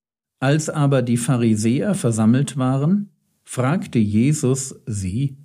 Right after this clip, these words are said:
und sagte: „Was haltet ihr von dem Christus? Wessen Sohn ist er?“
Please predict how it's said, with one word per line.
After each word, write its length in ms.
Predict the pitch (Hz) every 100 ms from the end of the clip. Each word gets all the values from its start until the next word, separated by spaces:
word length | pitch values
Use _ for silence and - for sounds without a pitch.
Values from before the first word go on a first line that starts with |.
| _ -
und 320 | 120 117 113
sagte: 720 | - 120 123 131 - 135 131 - _ _ _ _
„Was 240 | 170 -
haltet 360 | 233 269 208 -
ihr 280 | 143 127
von 200 | 123 120
dem 220 | 117 104 101
Christus? 840 | - 80 82 - - 69 - - _ _ _ _ -
Wessen 400 | 131 196 214 180
Sohn 400 | 123 127 143 139
ist 400 | 139 113 - -
er?“ 480 | - 98 82 -